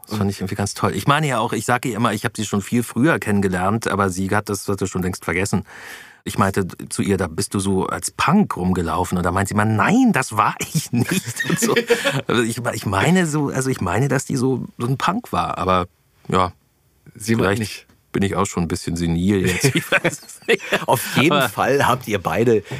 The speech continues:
Speaker 2: mittlerweile eine Familie zusammen gegründet.
Speaker 1: Ja,
Speaker 2: und,
Speaker 1: genau,
Speaker 2: äh,
Speaker 1: genau.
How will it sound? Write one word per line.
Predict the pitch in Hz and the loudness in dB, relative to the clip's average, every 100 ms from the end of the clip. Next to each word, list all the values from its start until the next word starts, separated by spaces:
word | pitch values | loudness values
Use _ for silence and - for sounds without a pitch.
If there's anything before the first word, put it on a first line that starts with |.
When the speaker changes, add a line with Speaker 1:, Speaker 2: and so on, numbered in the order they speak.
| - | -8
Speaker 2:
mittlerweile | 104 104 92 82 95 123 110 101 - | -6 0 0 2 2 2 2 -2 -6
eine | 101 92 | -8 -6
Familie | - 85 110 143 | -6 -4 0 0
zusammen | - 104 101 98 | -2 -4 -4 -4
gegründet. | 92 - 98 98 - | -4 -2 0 0 0
Speaker 1:
Ja, | 104 101 | 0 2
Speaker 2:
und, | 92 90 - | 0 -4 -8
Speaker 1:
genau, | - 92 95 92 | -2 0 2 0
Speaker 2:
äh, | 87 - - | -4 -10 -12
Speaker 1:
genau. | - 82 80 | -8 -6 -8